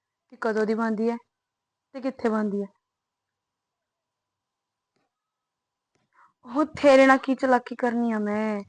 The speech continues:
ਮੈਂ ਕੋਈ ਚਲਾਕੀ ਨਹੀਂ ਖੇਡ ਰਹੀ, ਠੀਕ ਆ? ਮੈਨੂੰ ਵੀ ਡਰ ਆ। ਹਰੇਕ ਕੁੜੀ ਨੂੰ ਆਪਦੀ ਇੱਜ਼ਤ ਪਿਆਰੀ ਹੁੰਦੀ ਹੈ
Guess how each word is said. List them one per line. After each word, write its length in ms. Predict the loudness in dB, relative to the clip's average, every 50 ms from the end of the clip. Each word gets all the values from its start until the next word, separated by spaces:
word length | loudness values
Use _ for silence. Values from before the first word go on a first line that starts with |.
| _ _ _ -20 -20 -20 -20 -20 -20 -20 _ _ _ _ _ _ _ _ _ _ _ _ _ _ _ -20 -20 -20 -20 -20 _ _ _ _ _ _ _ _ _ _ _ _ _ _ _ _ _ _ _ _ _ _ _ _ _ _ _ _ -10
ਮੈਂ 180 | -6 -6 -4 0
ਕੋਈ 200 | 2 2 2 2
ਚਲਾਕੀ 360 | 2 0 0 0 0 -2 -2
ਨਹੀਂ 120 | -2 -2
ਖੇਡ 260 | -2 -2 -2 -2 -2
ਰਹੀ, 120 | -2 -2 -2
ਠੀਕ 260 | -2 -4 -4 -4 -6
ਆ? 60 | -6 -6 -10 -16 _ _ _ _ _ _ _ -10
ਮੈਨੂੰ 300 | -6 -4 -2 -2 -2 -2
ਵੀ 100 | 0 0
ਡਰ 200 | 2 2 2 2
ਆ। 80 | 0 -4 -8 _ _ _ _ _ _ _ _ _ _ -12
ਹਰੇਕ 280 | -4 -2 -2 -2 -2 -2
ਕੁੜੀ 240 | -4 -2 -2 0
ਨੂੰ 120 | 0 0 -2
ਆਪਦੀ 180 | -2 -2 -2
ਇੱਜ਼ਤ 240 | -2 0 -2 -2 -2
ਪਿਆਰੀ 320 | -2 0 0 0 0 0 -2
ਹੁੰਦੀ 280 | -2 -4 -4 -4
ਹੈ 40 | -6